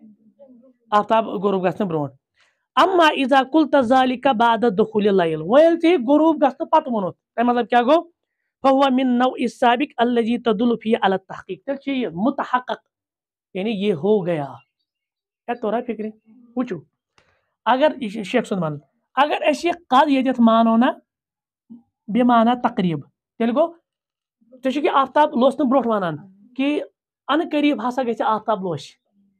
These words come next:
آفتاب گژھِ غروب۔ اگر تو یہ آفتاب غروب پت چک وانان، تیل گو امیک معنی التحقیق، یعنی بتحقیق بے شک یہ جو سورج ہے نا، یہ غروب ہو گیا۔ ترا فکر میں؟ وہ ڈیپینڈ کرے پتہ سینٹینس کیا آسے۔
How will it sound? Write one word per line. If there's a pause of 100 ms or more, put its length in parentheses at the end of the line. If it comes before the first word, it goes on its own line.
(180)
آفتاب
گژھِ
غروب۔ (580)
اگر (100)
تو
یہ
آفتاب
غروب
پت
چک
وانان، (340)
تیل
گو
امیک
معنی
التحقیق،
یعنی (380)
بتحقیق
بے
شک (760)
یہ
جو
سورج
ہے
نا، (120)
یہ
غروب
ہو
گیا۔ (340)
ترا
فکر
میں؟ (840)
وہ
ڈیپینڈ
کرے
پتہ
سینٹینس
کیا
آسے۔